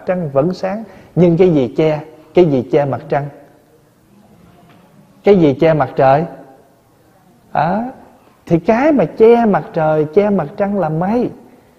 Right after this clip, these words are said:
Mà mây là tượng trưng cho nghiệp. Tất cả chúng ta đều có trí tuệ hết. Nhưng mà sở dĩ chúng ta không có,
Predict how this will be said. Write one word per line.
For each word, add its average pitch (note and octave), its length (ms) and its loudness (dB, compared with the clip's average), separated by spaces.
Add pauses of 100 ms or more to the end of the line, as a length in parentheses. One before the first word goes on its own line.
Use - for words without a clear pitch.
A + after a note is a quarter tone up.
(240)
Mà A#2 160 -2
mây D#3+ 440 4
là B2 140 -2
tượng A#2 360 -4
trưng C#3+ 220 -2
cho C#3 140 -6
nghiệp. A2+ 340 -8 (960)
Tất B3 240 2
cả D#3+ 160 0
chúng A#3+ 200 -2
ta G3+ 240 -2
đều D#3+ 200 2
có F#3 120 -2
trí B3 220 0
tuệ D3+ 240 -2
hết. A#3+ 320 -2 (880)
Nhưng A3+ 260 4
mà F#3 100 0
sở D#3 200 -2
dĩ G3 360 4
chúng B3+ 200 -2
ta G#3 240 -2 (280)
không A3 320 0
có, A3+ 320 0